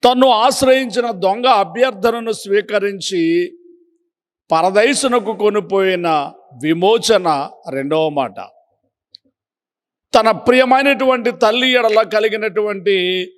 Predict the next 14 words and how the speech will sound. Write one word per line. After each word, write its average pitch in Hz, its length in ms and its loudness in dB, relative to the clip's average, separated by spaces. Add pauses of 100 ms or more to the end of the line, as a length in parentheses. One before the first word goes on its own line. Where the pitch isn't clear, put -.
(300)
ప్రేమ, 180 380 2 (960)
విధేయత 156 880 0 (140)
మూడవ 139 340 -6
మాట. 104 240 -12 (1600)
తండ్రి 254 640 2
చేయి 240 800 0 (420)
విడుచుటను 220 720 2
బట్టి 185 600 0 (1000)
గొప్ప 170 280 2
కేక 202 640 -2
వేయుట, 185 840 -2 (880)
వియోగము 175 1000 0
నాలుగవ 139 600 -2
మాట. 104 240 -12